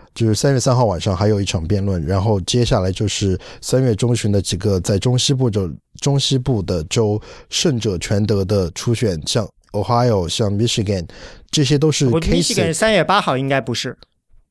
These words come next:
Speaker 1: 对，对，对，这些都是中旬嘛。
Speaker 2: 就是三月八号是非常重要的，Michigan 跟 I-，Idaho 是吧？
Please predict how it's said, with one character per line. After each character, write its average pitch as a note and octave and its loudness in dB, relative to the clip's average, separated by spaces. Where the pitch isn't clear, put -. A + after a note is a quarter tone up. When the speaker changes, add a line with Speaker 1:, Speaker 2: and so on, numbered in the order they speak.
Speaker 1:
对， D3+ 4
对， C#3 4
对， B2 2
这 F3+ 0
些 E3+ 2
都 F3+ 2
是 D3+ 2
中 E3+ 2
旬 G3+ 0
嘛。 F#3+ 2
Speaker 2:
就 - -
是 G3+ 0
三 A#3 4
月 G3+ 4
八 G#3 0
号 G3 2
是 D#3+ 0
非 F3 2
常 E3+ 4
重 F3 0
要 D3+ 2
的， C#3 -2
Michigan D#3 0
跟 D3 -2
I-，Idaho D#3+ 0
是 G2+ -10
吧？ A#2 -6